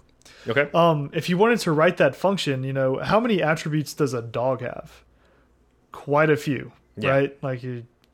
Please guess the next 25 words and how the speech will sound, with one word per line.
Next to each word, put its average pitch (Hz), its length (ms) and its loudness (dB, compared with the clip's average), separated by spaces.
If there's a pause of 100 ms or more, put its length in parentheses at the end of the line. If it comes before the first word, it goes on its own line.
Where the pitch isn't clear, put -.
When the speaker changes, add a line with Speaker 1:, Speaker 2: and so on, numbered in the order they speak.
(180)
Speaker 2:
fur 147 380 0
color, 143 460 2
fur 117 260 -8
length, 175 640 -2
eye 143 200 2
color, 143 680 2
number 160 340 4
of 143 100 0
legs. 156 520 2 (680)
Speaker 1:
Number 101 200 -4
of 95 60 0
Speaker 2:
<laughs> - 20 0
Uh, - 20 0
Speaker 1:
whiskers. 135 680 4
Speaker 2:
breed, 160 440 2
and, 190 220 2
uh, 185 220 4
it 165 120 2
just 160 260 -2
goes 143 340 0 (140)
on 156 340 4
and 139 200 -2
on, 117 220 -4
right? 135 300 -2 (680)
Um, 139 260 4